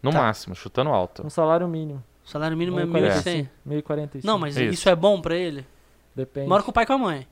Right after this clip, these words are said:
Speaker 3: Depende. Se ele, se, eu posso falar até por mim, tá? É,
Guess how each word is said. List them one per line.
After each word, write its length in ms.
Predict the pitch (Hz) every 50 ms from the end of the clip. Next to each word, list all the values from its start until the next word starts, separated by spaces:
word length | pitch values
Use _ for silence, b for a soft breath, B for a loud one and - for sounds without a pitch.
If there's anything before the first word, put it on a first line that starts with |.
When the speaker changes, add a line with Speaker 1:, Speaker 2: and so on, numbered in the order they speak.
| _ _
Speaker 3:
Depende. 480 | - 123 135 - _ - 170 147 143 -
Se 140 | - - 165
ele, 320 | 175 196 208 196 160 - - _
se, 560 | _ - - - - - - - - - - - -
eu 220 | - 147 151 151 147
posso 300 | - 175 175 175 - -
falar 160 | 160 156 160
até 180 | 156 156 147
por 160 | 139 - 175 180
mim, 220 | 156 135 127 117 -
tá? 220 | 123 120 123 - - - - -
É, 420 | 123 123 120 117 120 117 113 107